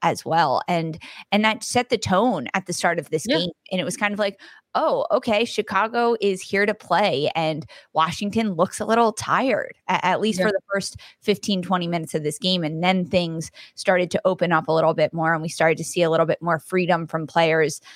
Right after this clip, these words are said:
Speaker 1: uh, for Washington Spirit, like Ashley Sanchez, Trinity Rodman, um, Harding even. But the midfield, Taylor Elmer, um, I think she had a pretty good game in the midfield for Washington going up against Chicago's midfield. That is a really good midfield with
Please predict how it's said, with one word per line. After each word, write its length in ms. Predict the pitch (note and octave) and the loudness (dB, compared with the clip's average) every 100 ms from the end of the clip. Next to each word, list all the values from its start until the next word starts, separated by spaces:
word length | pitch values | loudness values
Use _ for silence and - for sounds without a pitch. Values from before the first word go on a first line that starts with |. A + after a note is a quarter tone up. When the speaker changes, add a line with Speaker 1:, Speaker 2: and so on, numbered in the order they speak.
| - - | -14 0
Speaker 1:
uh, 200 | C#3+ C#3 | 2 2
for 160 | F#3 F3+ | 2 2
Washington 380 | D3+ - E3 | 2 -2 -8
Spirit, 320 | D#3+ E3 E3 - | -4 0 2 2
like 200 | D#3+ - - | 0 0 -2
Ashley 320 | D#3 - D#3 | -2 -4 -6
Sanchez, 640 | - F3 E3 F3 D#3+ D#3 | -2 -2 0 2 2 2
Trinity 320 | - F3+ D#3+ D#3 | -2 -4 -2 0
Rodman, 720 | D#3 D#3 D#3+ D#3 E3 D#3 D3 | 2 2 0 -2 -2 -2 -2
um, 240 | D3+ D3 - - - | -2 -2 -8 -20 -10
Harding 540 | - F3+ F3 E3+ E3 | 0 2 4 2 0
even. 440 | E3 E3+ E3+ D#3+ E3 | -4 -4 0 0 2
But 260 | - - - | 0 0 0
the 80 | E3+ | 0
midfield, 560 | F3 F#3+ F#3+ F3 E3+ | 0 0 0 0 -2
Taylor 320 | - E3+ E3+ | 0 0 0
Elmer, 540 | D3+ D#3+ E3+ E3+ E3 E3+ _ - | 0 -2 0 0 0 -4 _ -2
um, 320 | C#3 B2+ C#3 - | 0 0 -6 -10
I 60 | |
think 180 | G3 D#3 | -8 -8
she 140 | - | -2
had 80 | F3 | 0
a 100 | E3+ - | -2 -4
pretty 180 | - F#3+ | -2 0
good 180 | F#3 F3 | 2 0
game 280 | E3+ F3 F3+ | 0 0 -2
in 80 | E3+ | -2
the 40 | |
midfield 480 | F3 F3 - E3+ E3 | -2 -2 2 0 2
for 140 | - | 0
Washington 640 | E3 D#3+ D#3 E3 E3+ F3 E3 - - - | 2 0 -2 -6 -4 -2 -2 -8 -20 -6
going 280 | - F3+ F3 | -2 0 2
up 140 | E3 E3+ | 0 0
against 340 | E3 D#3+ D#3 | -2 -2 -4
Chicago's 580 | E3+ E3 D#3+ D#3 E3 E3 | -6 -2 0 2 0 0
midfield. 460 | E3 - E3+ E3+ | -4 0 0 2
That 180 | D#3+ D3 | 2 2
is 240 | D3 D3 - | 2 -2 -4
a 120 | D#3 B2+ | -6 -2
really 260 | E3 D#3+ | 2 2
good 220 | D#3+ D#3 | 2 0
midfield 500 | E3 D#3 E3 D#3+ D#3+ | -2 -6 0 2 2
with 240 | D#3 A2+ | 0 0